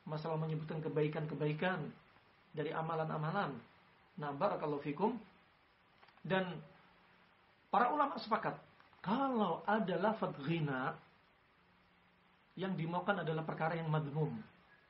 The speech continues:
Kalau dimaukan nyanyian, maka yang dimaukan adalah madmum, tercela, nggak terpuji. Nah, bukan perkara yang terpuji. Tapi di zaman kita sekarang lain.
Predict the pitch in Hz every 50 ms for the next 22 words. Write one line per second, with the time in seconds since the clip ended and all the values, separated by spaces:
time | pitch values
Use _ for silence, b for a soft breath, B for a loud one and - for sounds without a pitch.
0 | _ _ _ _ _ - _ - 202 208 269 277 226 226 208 214 254 254 - 262
1 | 240 226 208 220 254 277 294 302 277 190 160 156 151 151 160 - - - - -
2 | - - _ - _ _ _ _ _ _ _ _ _ _ - - - - - -
3 | - - - - - - 160 190 196 196 208 196 190 175 151 156 151 175 214 226
4 | - 190 - - 151 139 151 156 185 233 247 - - - - - - - - -
5 | - 170 175 151 156 156 156 156 139 127 - - 165 - - 147 127 117 113 -
6 | - - - - - - - - - - - - 156 151 - 151 151 151 151 151
7 | 151 139 - - - - - - - - - - - - - - - - - -
8 | - - - - - - 147 143 135 127 120 117 - - - - - - - 151
9 | - 175 185 190 185 151 151 151 160 185 202 - - - - 190 175 170 156 156
10 | 156 147 143 135 - 139 120 104 - - - - - - - - - 151 151 -
11 | 190 160 151 160 151 156 156 156 - 156 160 151 - - 160 156 170 165 151 147
12 | 147 147 131 123 120